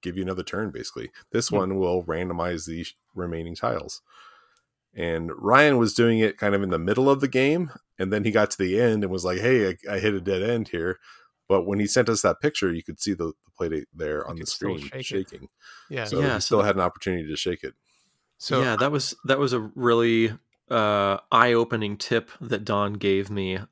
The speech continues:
Speaker 3: I thought that I was done with the game, and he told me about that shaking possibility,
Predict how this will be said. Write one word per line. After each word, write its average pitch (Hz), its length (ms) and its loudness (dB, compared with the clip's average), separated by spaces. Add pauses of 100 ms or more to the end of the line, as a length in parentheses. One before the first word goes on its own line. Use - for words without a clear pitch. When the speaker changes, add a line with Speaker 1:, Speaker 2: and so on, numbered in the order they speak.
Speaker 3:
I 104 120 -6
thought 113 320 0 (180)
that 104 160 0
I 101 100 2
was 95 200 -4
done 98 460 0 (200)
with 107 220 -8
the 107 80 -6
game, 92 580 -4 (160)
and 95 520 -4
he 104 140 -8
told 131 260 0
me 107 120 0
about 92 380 -2
that 95 320 -2 (760)
shaking 123 500 -2
possibility, 98 840 -4